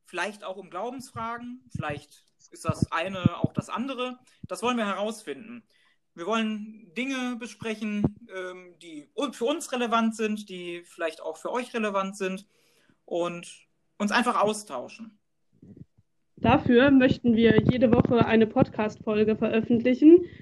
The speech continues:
Speaker 2: Die kommt immer montags raus und soll so etwa fünfzehn bis fünfundzwanzig Minuten dauern. Und gerne würden wir auch vielleicht einmal im Monat einen Gast oder,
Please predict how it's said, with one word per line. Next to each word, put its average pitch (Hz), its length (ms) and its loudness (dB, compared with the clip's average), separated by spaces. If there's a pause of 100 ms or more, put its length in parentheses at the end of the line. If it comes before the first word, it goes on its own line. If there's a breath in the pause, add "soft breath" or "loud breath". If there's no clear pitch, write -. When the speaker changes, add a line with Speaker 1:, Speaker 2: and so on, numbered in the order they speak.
(160 loud breath)
Speaker 2:
Die 226 100 -4
kommt 233 240 6
immer 214 220 4
montags 226 580 6
raus 247 300 4
und 247 100 4
soll 220 200 4
so 226 80 0
etwa 226 280 0
fünfzehn 247 520 4
bis 220 140 2
fünfundzwanzig 220 720 4
Minuten 214 400 2
dauern. 226 500 6 (420 loud breath)
Und 233 300 8
gerne 254 320 8
würden 233 300 10
wir 226 140 8
auch 233 260 8
vielleicht 220 400 4
einmal 226 260 6
im 214 80 4
Monat 262 300 8
einen 220 180 6
Gast 277 340 2
oder, 208 380 0